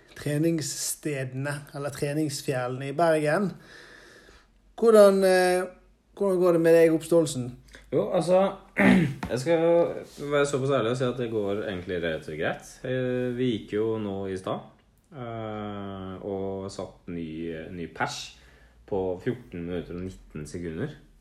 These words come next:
Speaker 2: Så det er jo, for en, en litt sånn tung og romslig kar som meg, så er det ganske innenfor. Så da er neste mål er under fjorten. Så får vi se hvordan det går.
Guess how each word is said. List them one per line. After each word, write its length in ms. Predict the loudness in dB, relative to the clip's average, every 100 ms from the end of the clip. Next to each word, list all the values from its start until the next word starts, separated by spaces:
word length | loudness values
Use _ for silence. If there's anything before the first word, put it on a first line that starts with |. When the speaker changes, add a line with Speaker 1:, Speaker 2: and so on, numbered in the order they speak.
| _ _
Speaker 2:
Så 60 | -8
det 120 | -6
er 160 | -6 -6
jo, 120 | -4 -4 -6 -8 _ _ _ _ -8
for 140 | -6
en, 100 | -6 -10 -10
en 600 | -8 -6 -6 -6 -8 -8
litt 160 | -10 -8
sånn 300 | -8 -8 -8
tung 240 | -8 -6 -4
og 80 | -4
romslig 380 | -6 -10 -14 -10
kar 220 | -8 -8
som 160 | -8 -8
meg, 140 | -8
så 160 | -8 -10
er 260 | -8 -8 -8
det 140 | -10 -12 -18 _ _ _ _ _ _
ganske 320 | -14 -10 -10 -10 -14 -10
innenfor. 320 | -10 -10 -14 -16 _
Så 160 | -12 -10
da 140 | -10
er 80 | -10
neste 260 | -12 -14 -12
mål 220 | -12 -12 -14
er 100 | -18 _ _ _ -10
under 320 | -8 -10 -14 -12
fjorten. 340 | -10 -10 -14 -16 -18 _ _ _ -20 -20 -20 -20 _ _ _
Så 160 | -16
får 160 | -12 -10
vi 80 | -8
se 160 | -6
hvordan 240 | -4 -2 0
det 100 | 0
går. 160 | 0